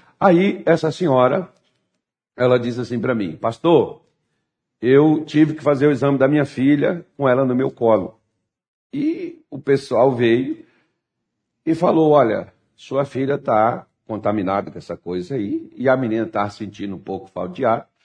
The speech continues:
mas não tinha vaga nos hospitais lá em Várzea Grande. Então, pastor, eu vim com ela pra casa, eu resolvi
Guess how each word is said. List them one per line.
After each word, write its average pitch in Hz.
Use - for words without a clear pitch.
mas 147
não 160
tinha 147
vaga 117
nos 120
hospitais 113
lá 101
em 95
Várzea 85
Grande. 131
Então, 208
pastor, 170
eu 180
vim 165
com 170
ela 156
pra 156
casa, 117
eu 110
resolvi 117